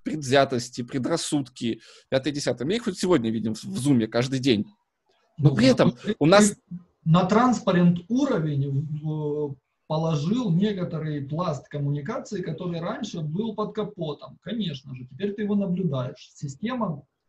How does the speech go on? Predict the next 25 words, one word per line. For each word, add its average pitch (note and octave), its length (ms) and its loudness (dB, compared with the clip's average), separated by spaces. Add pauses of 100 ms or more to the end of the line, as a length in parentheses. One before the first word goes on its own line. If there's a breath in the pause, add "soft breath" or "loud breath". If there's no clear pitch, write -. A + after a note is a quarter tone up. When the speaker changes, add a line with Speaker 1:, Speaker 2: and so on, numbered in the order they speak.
(720)
Speaker 2:
трансформируется, F3+ 1000 2
она, D3 240 -4 (280)
а, D#3+ 160 -6
оголяет D#3+ 600 -2
некоторые D3 480 -4
свои D3 240 -8
части, A3 360 -8
которые F3 320 -8
ты F3 100 -8
раньше E3 320 -4
не E3 100 -2
видел G3+ 400 -2
и E3 80 0
даже E3+ 260 2
знал, F#3+ 260 2
что F3+ 140 -4
не E3+ 120 2
существует, F3 840 -6
и C#3+ 40 -4
был D#3+ 200 0
согласен F3 480 -2
с C3 80 -8
такой, F3 480 -6
таким E3 340 0
делением. E3+ 680 0